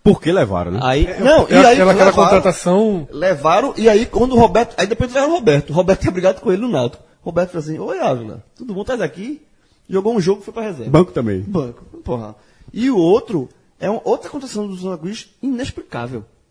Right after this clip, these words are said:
Speaker 2: Pitbull. Trouxeram de volta Pitbull. Aleph
Speaker 1: Aí eu
Speaker 2: Pitbull.
Speaker 1: acho que foi, foi pelo, pelo folclore.
Speaker 2: Ih, mas não jogou nada, né?
Speaker 1: Não, mas ele, na verdade ele machucou o joelho, pô.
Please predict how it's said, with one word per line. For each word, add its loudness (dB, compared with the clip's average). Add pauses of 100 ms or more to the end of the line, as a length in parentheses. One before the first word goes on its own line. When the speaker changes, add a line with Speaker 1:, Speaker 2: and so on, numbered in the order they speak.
(400)
Speaker 2:
Pitbull. -2 (640)
Trouxeram -2
de -6
volta -2
Pitbull. -8 (360)
Aleph -2 (100)
Speaker 1:
Aí -12
eu -4
Speaker 2:
Pitbull. 0
Speaker 1:
acho -2
que 2
foi, -6
foi -4
pelo, -4
pelo -4
folclore. -2 (240)
Speaker 2:
Ih, -8
mas -2
não -2
jogou 0
nada, -2
né? -8
Speaker 1:
Não, -2
mas -6
ele, -12
na -12
verdade -6
ele -12
machucou -10
o -8
joelho, -6
pô. -12